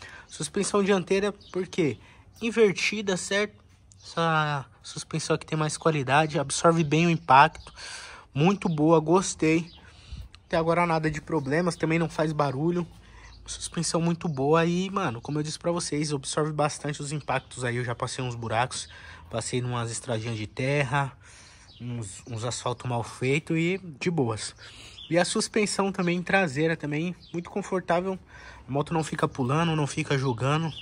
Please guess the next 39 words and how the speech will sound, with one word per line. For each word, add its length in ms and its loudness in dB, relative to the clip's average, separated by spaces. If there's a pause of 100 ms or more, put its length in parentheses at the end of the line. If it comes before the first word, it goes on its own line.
(540)
Achei 280 -2
muito 240 -4
bom. 260 0 (460)
E 320 2 (200)
diferente 1000 2 (960)
da 120 0
X 220 0
R 160 6
E, 200 6
ó, 120 4 (240)
não 240 2
abaixa 360 4
muito 240 -2
fácil, 440 0
tá? 220 4 (480)
Ela 120 -2
é 40 0
mais 260 2
firme 460 0 (640)
do 80 -4
que 100 -6
da 120 0
X 100 -4
R 300 2
E, 80 -6 (200)
da 140 0
X 180 -6
R 240 4
E. 140 0 (400)
Inclusive, 500 4
eu 100 8
creio 440 6
que 140 -2
esse 160 0
amortecedor 540 2
aqui 200 -2
seja 340 2
mais 300 4
forte. 500 2